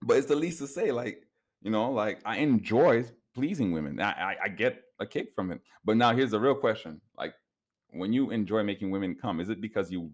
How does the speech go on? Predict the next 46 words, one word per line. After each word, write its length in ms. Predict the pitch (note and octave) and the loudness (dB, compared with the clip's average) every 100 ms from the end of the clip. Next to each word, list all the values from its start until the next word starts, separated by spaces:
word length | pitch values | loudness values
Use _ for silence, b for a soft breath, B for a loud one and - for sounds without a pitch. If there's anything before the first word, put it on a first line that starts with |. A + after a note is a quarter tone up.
| - | -18
li-, 320 | G1+ D#2 F2+ | -10 -2 -2
like 260 | D2+ F2 - | 0 -2 -2
when 120 | G2+ | -2
women 260 | G2 A2 G#2 | 2 2 2
come, 280 | A#2 B2+ E3 B | 2 2 0 B
or 140 | - A2+ | 2 4
do 120 | A2 | 4
you 120 | C3+ | 4
want 240 | A#2+ C3 G#2 | 4 2 0
them, 220 | B2+ A#2 - | -2 -2 -4
them 180 | - B2+ | 0 0
to 100 | B2+ | 0
just 240 | G#2 D3+ - | -6 -8 -10
come 220 | E3 F#3 | -8 -6
back? 400 | C4 G#3 - - - - | -6 -8 -10 -10 -8 -8
<laughs> 120 | A#2 | -2
I 100 | E3 | 0
don't 220 | B3+ A3+ | 2 2
know, 260 | A#3+ A3+ E3 C#3 C#3+ | 6 8 8 6 4
but 200 | D3+ D3 | 4 4
it 300 | C#3+ C#3+ D3+ | 4 6 8
works 500 | G#3+ G#3 - - - | 6 4 0 -8 0
<laughs> 20 | |
either 460 | D3 C3 E3 F3 F3 | 4 6 6 8 8
way. 260 | D3 C3 - | 10 8 4
<laughs> 40 | - - - B B B B B B B | -2 -12 -20 B B B B B B B
So, 400 | - D#3 C#3 - - | 6 10 10 6 2
uh, 140 | F2 - _ - | 2 0 _ -4
I'm 320 | - - E3+ | 0 2 2
just 200 | D#3+ - | 0 2
throwing 180 | D3 C3+ | 2 4
this 140 | A#2+ | 4
out 180 | A#2 G#2+ | 4 4
there. 240 | F#2+ C#2 - - | 2 -2 -6 -6
I'm, 300 | G#2+ - - | -4 -4 -2
I'm 140 | - D#3 | 2 4
not 160 | C#3 | 4
a 40 | A2+ | 4
misogynist. 640 | F#2 - E2 D#2 D#2+ E2 - | 2 0 0 0 -4 -4 0
I'm, 420 | A#2 A2+ A2 A2 | 2 4 2 2
I'm 120 | C3 | 0
a 60 | C3 | 2
guy 240 | F#2 G2+ | 4 4
who 80 | F#2 | 6
has 380 | F#2+ E2+ E2 _ _ _ | 2 0 -6 _ _ _
op-, 180 | F#2 - | -12 -12